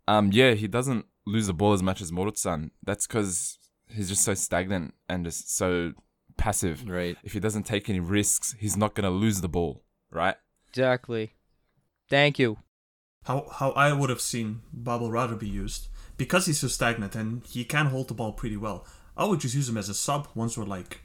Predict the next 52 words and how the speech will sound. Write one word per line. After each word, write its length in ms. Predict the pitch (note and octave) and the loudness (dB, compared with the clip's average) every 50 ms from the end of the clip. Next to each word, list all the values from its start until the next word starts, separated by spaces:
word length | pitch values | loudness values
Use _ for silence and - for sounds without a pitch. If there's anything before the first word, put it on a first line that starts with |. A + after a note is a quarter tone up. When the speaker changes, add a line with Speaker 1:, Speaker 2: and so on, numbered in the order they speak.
| - - | -14 -12
Speaker 4:
ahead. 380 | - G#2 A2+ B2+ C3 A#2+ - - | -8 -4 -2 -2 -2 -2 -4 -4
I 60 | A2+ B2+ | -4 -2
know 120 | C3+ C#3 | 0 0
it 60 | C3 | 2
doesn't 240 | C3 B2+ A#2 A#2 G#2+ | 2 2 2 0 -2
happen 440 | A2 A2 A#2 - - B2 A#2 A#2 - - - - | 0 -2 -2 -2 -2 -4 -4 -4 -6 -8 -12 -6
often 460 | - A#2+ A2+ - - A#2+ A2+ A#2 - - | -4 -4 -4 -2 -2 -4 -4 -4 -4 -4
as 140 | - A2+ A2 | -4 -4 -4
of 140 | A2 - A2 | -2 -2 -2
late, 240 | G#2+ G#2 A2 - - | -2 -2 -2 -4 -6
but 240 | - G2 G2 - - - - - - - - - - - | -6 -6 -6 -8 -12 -20 -20 -18 -18 -20 -20 -20 -16 -10
Speaker 2:
Yeah. 220 | B2+ A2 G2 F#2 | -6 -2 0 0
Speaker 4:
he's 100 | F2+ - | 0 0
good 160 | - G3+ G3 | 0 2 2
at 120 | D#3+ C#3+ C3+ | 2 4 4
that. 180 | D3+ D3 C3+ - | 4 4 4 4
But 160 | C3+ B2 C3 | 0 -2 -2
besides 260 | C#3 - F3+ E3+ E3+ | 0 2 2 2 4
that, 160 | F#3 F3 D3 | 4 2 2
he 80 | D3 C3+ | 2 2
doesn't 220 | C#3+ E3 D#3 - | 2 2 0 0
take 160 | - - - D3+ | -2 -4 -2 0
any 160 | C#3 A#2+ G#2+ | 0 0 0
risks. 480 | G#2 B2 D#3 D3+ - - - - - | 0 0 0 0 -2 -4 -6 -8 -6
Indeed, 380 | - C#3 C3+ C3 C3 B2+ B2+ - | -4 -2 0 0 0 0 -2 -2
he's 180 | - B2 A#2+ D3 | -4 -4 -2 0
not 320 | C#3 C#3 C3+ - - - - - | 0 0 -2 -4 -8 -16 -14 -8
your 180 | - A2 G#2 - - - - - | -6 -6 -6 -8 -10 -20 -16 -12
typical 340 | - - - - - A2+ G#2+ | -10 -10 -10 -8 -6 -4 -4
winger. 300 | G#2+ A#2+ C3 C#3+ D3+ D#3 - - - - - - - - - - | -2 -2 -2 -2 -4 -6 -8 -12 -20 -20 -20 -20 -18 -14 -12 -8
Speaker 2:
Yeah. 140 | E2+ F2+ A#2+ | -4 -2 0
Speaker 4:
I 60 | A#2 | 4
know 160 | C3 D3 C#3+ | 4 4 4
Mortan 420 | B2+ B2+ C#3 C#3+ - C#3+ A#2+ A2+ - | 6 4 4 2 2 2 0 0 0
isn't 300 | B2 A#2 B2+ A2+ G2+ - - - | 0 0 0 0 0 -2 -2 -2
either, 440 | G#2+ G#2 A#2 A#2+ C#3+ D#3 F3+ - - - - - - - - - - - - - - | -2 -2 -2 -2 -2 -4 -4 -6 -12 -16 -16 -18 -18 -20 -20 -20 -20 -20 -12 -4 0
but 200 | B2+ A#2+ - - | 0 0 0 0
for 100 | C3+ B2 | 0 0
Mortan, 400 | C3+ C#3+ D3 D3 D3 C3+ A#2+ - | 2 2 2 2 0 0 0 -2
at 160 | C3 - - | -4 -2 0
least 480 | C3 C#3+ D3 D3 - - - - - - - - - - - - - - - | 2 2 2 2 2 -2 -8 -10 -16 -16 -18 -20 -20 -20 -20 -20 -20 -16 -8
he 140 | - A#2+ | -6 -4
has 220 | A2+ B2 B2 A#2+ - - | 0 2 2 2 2 2
some, 320 | - A#2 G#2+ G#2+ G2+ - - - - - - - - - - - - - - - - - - - - - | 2 2 0 0 0 -2 -4 -8 -8 -10 -12 -14 -14 -16 -16 -18 -20 -14 -8 -8 -8 -8 -8 -20 -14 -6
how 80 | - A#2 | -4 -4
should 160 | - - A2 | -4 -4 -4
I 20 | - | -6
say, 80 | G#2+ | -6
some 200 | - - C#3 A#2+ | -4 -4 -4 -4
class 420 | - - - A2+ G#2+ A2+ A#2+ - - | -4 -4 -2 0 2 2 2 0 -2
to 120 | - B2 | -2 -2
him. 280 | A#2 B2 B2 C3 C#3 | -2 -2 -2 -4 -6